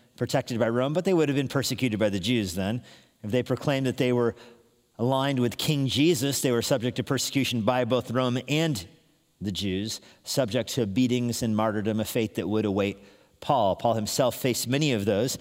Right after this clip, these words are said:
He was beaten. He was seized and arrested by Jewish leaders, handed over to Roman leaders. He was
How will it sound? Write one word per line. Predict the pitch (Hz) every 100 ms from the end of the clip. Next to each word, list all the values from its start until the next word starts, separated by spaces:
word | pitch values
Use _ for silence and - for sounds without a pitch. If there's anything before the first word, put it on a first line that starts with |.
| - -
He | 139
was | 143 107
beaten. | 139 139 156 190 - - _ _ _ _ _ _ _ _ _
He | - 131
was | 123 - -
seized | - - 151 147 170 160 127
and |
arrested | 120 131 - 117
by | 123 117
Jewish | 131 131 -
leaders, | 131 135 139
handed | 139 131 131
over | 120
to | 110
Roman | 110 131 127 123
leaders. | 120 131 131
He | -
was | 113 104